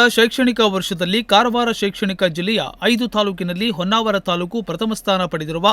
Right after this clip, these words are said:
ಅಂಗವಾಗಿ ಹೊನ್ನಾವರ ತಾಲೂಕಿನ ಕ್ಷೇತ್ರ ಶಿಕ್ಷಣಾಧಿಕಾರಿಗಳಾದ ಜಿ ಎಸ್ ನಾಯ್ಕ್ ಅವರನ್ನ ಸನ್ಮಾನಿಸಲಾಯಿತು. ಈ ವೇಳೆ ಕಾರ್ಯಕ್ರಮದ ಅಧ್ಯಕ್ಷತೆ ವಹಿಸಿದ ಉಪನಿರ್ದೇಶಕರಾದ ಲತಾ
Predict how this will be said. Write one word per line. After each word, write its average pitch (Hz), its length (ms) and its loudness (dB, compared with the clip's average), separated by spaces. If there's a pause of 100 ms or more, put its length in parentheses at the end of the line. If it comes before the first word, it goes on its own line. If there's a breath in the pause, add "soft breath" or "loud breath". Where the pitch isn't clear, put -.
(120)
ಅಂಗವಾಗಿ 175 440 0 (220)
ಹೊನ್ನಾವರ 233 400 6 (100)
ತಾಲೂಕಿನ 190 360 0 (100)
ಕ್ಷೇತ್ರ 220 300 0 (100)
ಶಿಕ್ಷಣಾಧಿಕಾರಿಗಳಾದ 175 920 -4 (220)
ಜಿ 190 180 -4
ಎಸ್ - 140 -8
ನಾಯ್ಕ್ 180 220 -6
ಅವರನ್ನ 165 260 -2 (120)
ಸನ್ಮಾನಿಸಲಾಯಿತು. 175 680 -4 (260)
ಈ 220 100 6
ವೇಳೆ 262 180 10 (100)
ಕಾರ್ಯಕ್ರಮದ 247 480 4 (140)
ಅಧ್ಯಕ್ಷತೆ 208 500 0
ವಹಿಸಿದ 196 300 0 (160)
ಉಪನಿರ್ದೇಶಕರಾದ 190 800 0 (160)
ಲತಾ 165 200 -4